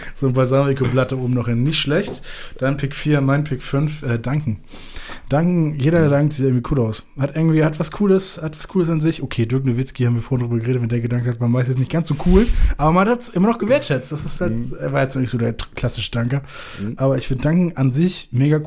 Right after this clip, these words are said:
Speaker 1: cool, wenn man's, es ist für einen selbst cool, es ist für andere cool. Duncan, es sollte mehr gedankt werden. Erntedankfest ist ja auch bald wieder.
Speaker 2: <laughs>
Speaker 1: Meiner, mein Pick fünf.
Speaker 2: Wow. Ich bin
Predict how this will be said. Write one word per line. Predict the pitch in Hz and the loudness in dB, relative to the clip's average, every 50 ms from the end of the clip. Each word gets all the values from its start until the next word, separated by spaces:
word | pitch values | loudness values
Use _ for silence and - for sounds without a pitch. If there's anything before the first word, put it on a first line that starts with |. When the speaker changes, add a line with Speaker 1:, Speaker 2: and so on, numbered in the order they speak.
| - | 0
Speaker 1:
cool, | 165 165 139 131 | 0 2 2 4
wenn | 123 131 | 4 4
man's, | 131 135 135 - - | 2 2 0 -2 -4
es | - 135 | -4 -4
ist | 139 - | -2 -2
für | - - 131 123 | -2 -2 0 0
einen | 117 117 | 0 0
selbst | 107 131 156 202 - - - - 156 | 0 0 -2 -2 -2 -4 -4 -2 2
cool, | 160 165 170 180 175 - - - - - - - - - | 4 4 4 2 0 -6 -20 -20 -20 -20 -20 -18 -8 -4
es | 127 - - | -4 -2 -2
ist | - - 127 - - | -2 -2 -2 -2 -2
für | - - - | -2 -6 -4
andere | - 156 165 160 151 - - | -4 -2 -2 -2 -2 -2 0
cool. | 165 156 151 151 151 156 151 - - - - - - - - | 2 4 4 4 2 2 -2 -8 -16 -20 -20 -20 -20 -10 -4
Duncan, | - 127 135 147 147 143 139 135 131 127 - - | -2 0 2 2 2 2 0 0 -4 -6 -8 -8
es | - 120 113 | -6 -4 -2
sollte | - 143 160 151 147 | 2 2 2 2 4
mehr | 131 131 123 | 2 4 2
gedankt | 123 113 120 123 123 107 104 | 2 2 2 0 0 0 -2
werden. | 104 101 98 101 104 - - - - - | -4 -4 -2 -4 -4 -6 -8 -14 -8 -2
Erntedankfest | 127 143 147 131 117 120 120 131 - - 104 - - | 0 0 0 0 0 0 -2 -2 -2 -2 -6 -6 -6
ist | 107 - | -6 -4
ja | 107 98 | -4 -4
auch | 98 | -4
bald | 98 98 98 98 | -6 -8 -8 -8
wieder. | 95 95 95 98 - | -10 -10 -10 -6 2
Speaker 2:
<laughs> | - - - - - - - - - - - - - - - - | 4 4 4 4 2 -2 -4 -6 -6 -8 -8 -10 -10 -10 -8 -2
Speaker 1:
Meiner, | - 127 139 165 170 170 165 165 156 156 160 - - | 0 4 6 6 6 6 6 6 4 4 2 0 -2
mein | 131 127 135 143 143 | 0 2 2 2 2
Pick | - - 131 120 - | 2 0 -2 -2 -2
fünf. | - - 113 107 104 98 - - - - - - - - | -6 -4 -2 -2 -2 -4 -6 -10 -16 -18 -18 -20 -14 -6
Speaker 2:
Wow. | 113 101 101 98 90 - - - - - - - - - - - - - - - - - - - - - - - - - - - - - - - - - - - - | -2 0 0 0 0 -4 -8 -18 -20 -18 -14 -14 -14 -14 -16 -20 -20 -20 -20 -20 -20 -20 -20 -20 -20 -20 -20 -20 -20 -20 -20 -20 -20 -20 -20 -20 -20 -20 -16 -4 0
Ich | 147 143 135 | 0 2 4
bin | 170 170 165 151 | 4 2 2 0